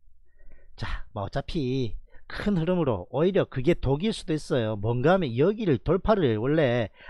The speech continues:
아모레 퍼시픽 여기 상당히 저항권이거든요. 이걸 자꾸 돌파 시도 나오고 있어요. 그러면 뭐 좀 더 잘한다,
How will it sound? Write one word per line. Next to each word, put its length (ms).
아모레 320
퍼시픽 540
여기 320
상당히 340
저항권이거든요. 840
이걸 360
자꾸 260
돌파 340
시도 260
나오고 200
있어요. 580
그러면 560
뭐 400
좀 160
더 60
잘한다, 480